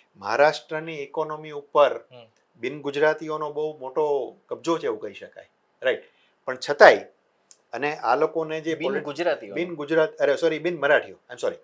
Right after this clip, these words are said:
Speaker 2: ઓકે,
Speaker 1: બિન
Speaker 2: હા,
Speaker 1: મરાઠીઓ.
Speaker 2: હા, યસ, યસ, યસ.
Speaker 1: બિન મરાઠીઓનો બહુ મોટો કબજો છે. એમાં
Speaker 2: હમ.
Speaker 1: ગુજરાતીઓ પણ છે, પંજાબીઓ પણ છે, મારવાડીઓ પણ છે, સિંધીઓ પણ છે,
Speaker 2: હમ, હમ, હમ.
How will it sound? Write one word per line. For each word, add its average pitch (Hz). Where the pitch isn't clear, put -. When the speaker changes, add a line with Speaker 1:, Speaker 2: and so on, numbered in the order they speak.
Speaker 2:
ઓકે, 165
Speaker 1:
બિન 170
Speaker 2:
હા, 160
Speaker 1:
મરાઠીઓ. 135
Speaker 2:
હા, 95
યસ, 120
યસ, 113
યસ. -
Speaker 1:
બિન 156
મરાઠીઓનો 175
બહુ 165
મોટો 190
કબજો 117
છે. 113
એમાં 127
Speaker 2:
હમ. 131
Speaker 1:
ગુજરાતીઓ 165
પણ 165
છે, 156
પંજાબીઓ 147
પણ 147
છે, 143
મારવાડીઓ 143
પણ 139
છે, 143
સિંધીઓ 175
પણ 113
છે, -
Speaker 2:
હમ, -
હમ, 120
હમ. 110